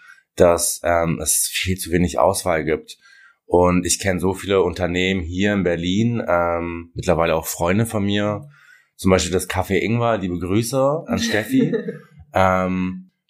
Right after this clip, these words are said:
Speaker 1: die schreibt gar nicht rauf, dass der, der Laden vegan ist. Und die, äh, kriegt so krasses Feedback. Und mir geht's auch nicht ums Vegan, mir geht's ums gute Essen. Und das fehlt einfach in Deutschland. Ähm, die Leute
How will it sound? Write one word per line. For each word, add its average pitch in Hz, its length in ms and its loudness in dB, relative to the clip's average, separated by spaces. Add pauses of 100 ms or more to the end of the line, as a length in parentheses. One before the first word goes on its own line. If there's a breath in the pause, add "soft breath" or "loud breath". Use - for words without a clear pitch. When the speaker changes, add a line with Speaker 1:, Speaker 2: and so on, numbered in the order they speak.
(160)
Speaker 1:
die 104 280 4
schreibt 113 300 2
gar 104 220 0
nicht - 180 -8
rauf, 107 160 0
dass 127 200 -4
der, 87 260 2
der 85 140 -2
Laden 80 260 0
vegan 78 420 -2 (220)
ist. - 180 -10
Und 90 580 -2
die, 95 340 2
äh, 71 200 4 (360)
kriegt - 260 -6
so 117 380 6
krasses 110 440 -2
Feedback. 113 720 2 (460 soft breath)
Und 92 400 4
mir 95 100 4
geht's 110 300 -2
auch 101 140 0
nicht 110 140 0
ums 95 200 0
Vegan, 90 520 2
mir 85 100 -2
geht's 92 220 -2
ums 90 160 -6
gute 95 320 -2
Essen. 85 500 -2
Und 87 140 -2
das 90 160 0
fehlt 95 400 2
einfach 78 400 -2
in 76 100 -8
Deutschland. 78 720 -2
Ähm, 85 240 0
die 82 100 -4
Leute 90 600 2